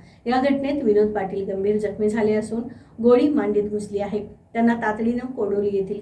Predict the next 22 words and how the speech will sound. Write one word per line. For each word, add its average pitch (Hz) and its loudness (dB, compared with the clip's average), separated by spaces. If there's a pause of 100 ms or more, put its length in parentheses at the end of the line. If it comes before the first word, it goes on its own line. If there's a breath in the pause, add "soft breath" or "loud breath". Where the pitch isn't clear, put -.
(100)
खासगी 196 -6
रुग्णालयात 240 -2
दाखल 185 -4
करण्यात 202 -4
आलं 196 -2
आहे. 196 0 (480 loud breath)
सध्या 302 2
त्यांच्यावर 285 -2
उपचार 233 -4
सुरू 226 -6
आहेत. 233 -2 (380 loud breath)
कोडोली 311 4
पोलिसांनी 226 -2
आरोपी 208 -2
निलेश 202 0
मोहिते 208 -4 (300)
याला 262 0
त्याच्या 247 -6
पिस्तुलासहित 226 -2 (160)
ताब्यात 214 0
घेतलं 202 -6
आहे. 214 -6